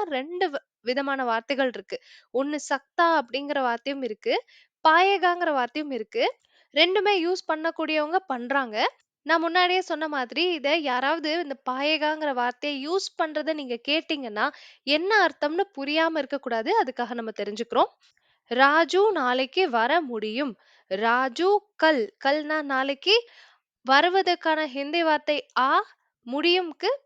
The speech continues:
பாயேகா. "ராஜு கல் ஆ பாயேகா." இதே வார்த்தைக்கு இன்னொரு எக்ஸாம்பிள். "ராஜு நாளைக்கு வர முடியாது." "ராஜு கல் நஹி ஆ பாயேகா."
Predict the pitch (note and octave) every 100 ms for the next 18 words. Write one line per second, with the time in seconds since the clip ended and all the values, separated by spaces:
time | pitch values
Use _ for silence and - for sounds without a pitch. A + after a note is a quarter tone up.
0 | _ C4 A#3+ A#3 G#3 A#3 A3+ - _ _
1 | G#3+ A3+ B3 B3+ D#4 F#4 D#4+ F4 - _
2 | B3 C#4 - E4 B3 G3+ G#3+ G#3 - _
3 | _ _ _ _ _ D#4 E4 F#4+ F#4+ D#4
4 | - D4+ G#4 A#4 E4+ D4+ C#4+ B3 - A#3
5 | G#3+ A3 - _ _ _ B3 C#4+ D#4 F4
6 | G#4 G4+ D4+ C4+ B3 G#4 F4 C#4 D4 E4+
7 | C4 C#4 D#4+ D#4 A#3 G#3 A3 G3+ - _
8 | _ - G#3 A#3+ A#3+ A#3 D#4 E4 - C#4+
9 | B3 D4 - _ _ A#3 C#4+ D4 F#4+ A#4
10 | G4 E4+ A3+ G#3+ F#3 G#3